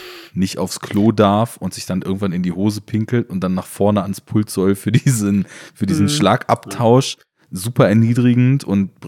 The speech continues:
Speaker 1: halt echt total auf den Punkt auch, äh, von P T A dann so genailt,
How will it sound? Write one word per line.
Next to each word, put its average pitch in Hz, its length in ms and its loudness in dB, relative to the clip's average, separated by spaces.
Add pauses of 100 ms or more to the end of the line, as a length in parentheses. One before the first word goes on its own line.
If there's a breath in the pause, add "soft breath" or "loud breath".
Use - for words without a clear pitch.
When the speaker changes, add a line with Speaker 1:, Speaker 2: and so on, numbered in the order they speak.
(320)
Speaker 1:
halt 90 200 -6 (180)
echt - 260 -12
total 104 720 2 (400 soft breath)
auf - 160 -4
den 95 120 -8
Punkt 127 540 2
auch, 101 380 -2
äh, 98 240 -2
von 95 320 -4
P 104 200 -4
T 82 300 -6
A 104 40 2
dann 101 160 0
so 90 160 -6
genailt, 92 640 0